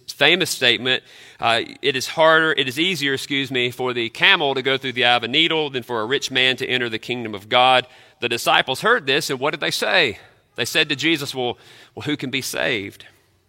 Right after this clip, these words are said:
Jesus looked at them and said, "With man it's impossible, but with God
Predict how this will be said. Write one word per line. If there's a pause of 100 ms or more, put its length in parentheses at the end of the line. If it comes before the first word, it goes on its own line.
(1200)
Jesus
looked
at
them
and
said,
"With
man
it's
impossible,
but
with
God